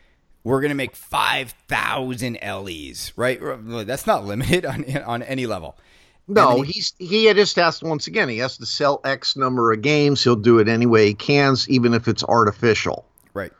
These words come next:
Speaker 1: Do you think Stern does a better job at creating
Speaker 2: Yes.
Speaker 1: the hype and getting those limited games into homes before people <laughs> even, like, see the game
Speaker 2: Well, I,
Speaker 1: played?
Speaker 2: I think in general that, that Stern does one thing that's the f-, that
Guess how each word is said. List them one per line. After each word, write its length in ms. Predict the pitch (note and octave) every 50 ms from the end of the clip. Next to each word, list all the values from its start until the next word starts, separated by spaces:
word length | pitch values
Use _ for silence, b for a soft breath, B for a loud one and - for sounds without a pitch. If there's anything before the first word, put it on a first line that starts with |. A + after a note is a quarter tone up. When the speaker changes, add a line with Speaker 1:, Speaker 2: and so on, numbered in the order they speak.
| _
Speaker 1:
Do 100 | - D#3+
you 40 | F#3
think 180 | - B3+ B3+ -
Stern 240 | - - G#3 G3+ F3
does 160 | F3 D3+ D#3+
a 40 | C#3
better 240 | A2 C3 B2+ C3
job 540 | A#2+ A#2+ - A2+ G2+ G2+ G2+ A2 A#2+ B2+ B2+ - _ _ _ -
at 280 | G#2+ A2 G#2 - _
creating 360 | _ - - A#2+ G#2 E2 D#2
Speaker 2:
Yes. 80 | - G2+
Speaker 1:
the 100 | G2 F2
hype 420 | - - A#2 A2 G#2+ G#2+ G#2+ - - -
and 180 | A2+ A2 G#2
getting 280 | G2+ G#2+ G#2+ G#2 G#2 G#2
those 180 | G#2 G2+ F#2
limited 480 | F#2+ G2+ G#2 G#2 G#2 G2+ G2+ F2 _ _
games 420 | - G2+ G2 G2+ G2+ G2 F2 - _ -
into 420 | A2 A2 G2+ - - G#2+ G2 F#2+
homes 440 | F#2 G2+ G2 G2+ G2+ G#2 G2+ - - _ _ _ _ _ _ _ _ _ _
before 320 | - A#2 - - C3 A#2+
people 260 | - - B2 - B2+ A2+
<laughs> 40 | A#2+
even, 220 | C#3+ B2+ A2+ A2+
like, 200 | G2+ G2 G#2 F#2
see 180 | - - C3 A#2+
the 80 | G#2+ G#2
game 400 | E2+ G#2 G2+ G2 G2+ F#2+ - _ _ _ -
Speaker 2:
Well, 180 | D3+ D#3 D3 D3 C#3+
I, 120 | C#3+ D3 D3+
Speaker 1:
played? 80 | - -
Speaker 2:
I 100 | D3 D#3 -
think 300 | - - G#3 A3 - G3
in 120 | E3+ D3
general 540 | - - D3+ D#3 D#3+ D#3+ D3+ C#3+ C#3 C3 B2
that, 280 | B2 C3 A2+ F#2+ -
that 280 | - B2 B2+ A#2 - - _
Stern 460 | - - - - D3+ D#3 D#3+ D#3 D3+
does 240 | C#3 C#3 C3 G#2 A#2 A2+ _ _ _ _
one 360 | - A2 A2+ B2+ D3 D#3+ E3+ E3+
thing 240 | - E3 D3+ C#3+
that's 320 | C3+ B2+ A#2 A2+ - - -
the 120 | - A#2+
f-, 200 | A2 - - - _ _ - B2 A2+ - -
that 200 | - A#2 A2+ -